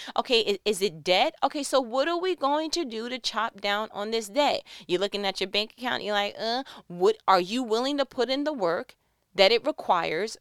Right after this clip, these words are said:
for you to get an additional job to start chopping away at this debt tree? Because I think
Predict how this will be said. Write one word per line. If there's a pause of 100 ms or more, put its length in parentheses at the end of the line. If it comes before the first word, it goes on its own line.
for
you
to (260)
get
an
additional
job
to
start
chopping
away
at
this
debt
tree? (1040)
Because
I
think